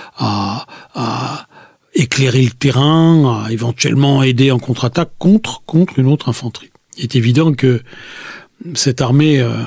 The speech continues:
n'est pas à la hauteur de ce que les Allemands vont mettre en face. Il lui manque, euh, de l'artillerie, notamment de l'artillerie anti-char. Il lui manque aussi de l'aviation, mais il lui manque aussi, euh, un commandement et une stratégie qui soient en rapport avec ses moyens.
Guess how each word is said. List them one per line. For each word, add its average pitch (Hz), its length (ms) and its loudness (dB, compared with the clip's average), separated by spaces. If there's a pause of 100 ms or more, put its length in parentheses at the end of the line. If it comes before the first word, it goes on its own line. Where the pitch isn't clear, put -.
(140)
n'est 123 120 2
pas 139 180 -2
à - 20 0
la 127 100 2
hauteur 143 400 4
de 123 100 0
ce - 120 0
que 135 80 -2
les 120 160 2
Allemands 131 240 2
vont 113 160 0
mettre 120 260 -2
en 110 60 -2
face. 156 420 0
Il 131 60 -4
lui 120 100 0
manque, 127 400 2
euh, 107 160 -4 (480)
de 123 80 -2
l'artillerie, 135 640 2
notamment 127 340 2
de 117 40 2
l'artillerie 120 400 0
anti-char. 147 720 0 (440)
Il 135 120 4
lui 135 80 6
manque 131 360 0
aussi 165 360 2
de 127 60 0
l'aviation, 131 600 2 (420)
mais 156 220 4
il 202 220 4
lui 160 120 6
manque 156 300 2
aussi, 170 720 4 (160)
euh, 123 200 -4 (100)
un 147 140 0
commandement 147 1080 2
et 131 100 -2
une 120 160 0
stratégie 143 840 2 (340)
qui 139 120 -2
soient 151 180 2
en 135 80 0
rapport 139 360 2
avec 131 220 2
ses - 180 2
moyens. 135 360 2